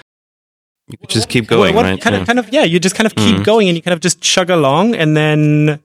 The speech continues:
Speaker 2: yeah, what's the, what's the end goal? That's a really good question. And
Speaker 1: I'm not sure there has
Speaker 2: I
Speaker 1: to
Speaker 2: don't
Speaker 1: be
Speaker 2: have
Speaker 1: an,
Speaker 2: an answer.
Speaker 1: Yeah. I'm not sure there has to be an end goal. Um, I can only speak for myself, so I really fell into interpre-, interpreting. I,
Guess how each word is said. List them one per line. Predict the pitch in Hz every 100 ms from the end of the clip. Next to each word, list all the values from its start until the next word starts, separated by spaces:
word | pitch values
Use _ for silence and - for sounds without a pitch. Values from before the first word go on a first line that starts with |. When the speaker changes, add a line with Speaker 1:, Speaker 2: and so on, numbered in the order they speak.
| _ _ _ _
Speaker 2:
yeah, | 247 311
what's | 185 196
the, | 226 220 208
what's | 170 196
the | - -
end | 262 226
goal? | 156 139 127 120 123 _ _
That's | - 226 262
a |
really | 202 214 254 208
good | 214
question. | - 233 - - 143
And | 143 147 147 _ - -
Speaker 1:
I'm | 127
not | 139 165
sure | 143 120
there | 107
has | 113
Speaker 2:
I |
Speaker 1:
to | 180
Speaker 2:
don't | 220
Speaker 1:
be |
Speaker 2:
have | 226 240
Speaker 1:
an, |
Speaker 2:
an | 247
answer. | 370 -
Speaker 1:
Yeah. | 117 104 104 - _ _ -
I'm | 131
not | 156
sure | 117
there | 104
has | 110
to | 98
be | 95 107
an |
end | 101 98
goal. | 92 87 90 92 -
Um, | 92 92 92 92 92 - - - - _ _ _ _ 117
I |
can | 123 120
only | 120
speak | - 123
for | -
myself, | 95 90 110 95
so | 101
I | 101
really | 107 101 95
fell | 104 101
into | 104 92
interpre-, | 87 101 87 - -
interpreting. | 82 - 87 - 85 85
I, | - 90 87 87 85